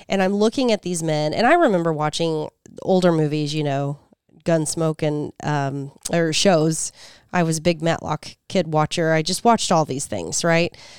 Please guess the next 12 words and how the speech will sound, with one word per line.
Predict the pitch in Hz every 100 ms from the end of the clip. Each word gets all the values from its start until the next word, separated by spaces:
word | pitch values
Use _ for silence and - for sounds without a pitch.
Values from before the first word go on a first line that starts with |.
| -
Well, | 196 185 165 160
in | 190 180
today's | 190 208 233 208
world, | 170 160 160
w-, | 156 - -
access | 175 190 - 180
to | - 165
television | - 175 160 160 151 151
and | 147 147
shows | 170 165 151
are | 143
so | 156 147 139 147